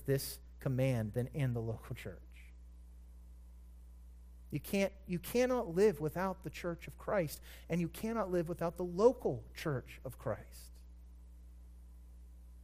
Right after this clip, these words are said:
This is your refuge. This is when you are home. This is the place where you can let your hair down.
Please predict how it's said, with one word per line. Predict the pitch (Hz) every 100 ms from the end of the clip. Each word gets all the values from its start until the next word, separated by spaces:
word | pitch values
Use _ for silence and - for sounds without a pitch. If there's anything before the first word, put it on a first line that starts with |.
| - - -
This | 240 262
is | 262 170
your | 190
refuge. | 165 143 214 262 - 262 233 151 123
This | 269 -
is | 226
when | 233
you | 226 220
are | - 180 151
home. | 131 254 269 311 277 185 117 - - - - - - - - - - - - - - - - -
This | 254 320
is | 320
the | 262
place | 247 262 240 -
where | 214
you | 220
can | 240 220
let | 262 277
your | 226
hair | 165 214 277 277
down. | 233 151 120